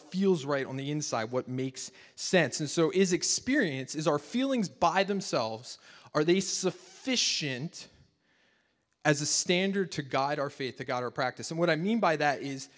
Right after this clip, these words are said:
sufficient meaning do, do we just need them alone? We can just go by experience. We can just go with our gut. We don't need anything else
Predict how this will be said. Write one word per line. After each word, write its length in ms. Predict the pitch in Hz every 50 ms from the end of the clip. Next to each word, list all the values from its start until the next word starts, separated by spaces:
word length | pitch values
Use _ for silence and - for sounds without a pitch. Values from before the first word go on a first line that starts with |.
| - - _
sufficient 680 | - - - 175 - - - 247 - - 220 208 175
meaning 440 | 190 185 180 180 175 170 170 151 127 -
do, 380 | - 175 175 175 170 165 - - _ _ _ _ _ _ _ -
do 100 | - 170
we 80 | 175 160
just 220 | 160 - - -
need 300 | 170 175 185 180 160 135
them 180 | 175 160 160 160
alone? 480 | 143 135 135 135 123 107 92 90 92 - _ _ _ _ _ _ _ _ _ _ - _
We 120 | 151 156 165
can 120 | 170 170
just 180 | 156 160 147 -
go 220 | - 151 156 160
by 160 | 156 165 156
experience. 580 | 160 151 - - - - 143 131 117 107 - -
We 80 | 131 127
can 100 | 139 127
just 220 | 127 127 117 110
go 160 | - 135 139
with 220 | 147 147 143 - 147
our 80 | 131
gut. 340 | 117 117 135 127 117 104 -
We 80 | 135 135
don't 160 | 156 147 160
need 200 | 156 151 147 - -
anything 480 | 156 170 180 185 190 - - 185 165 139
else 320 | 139 131 131 - -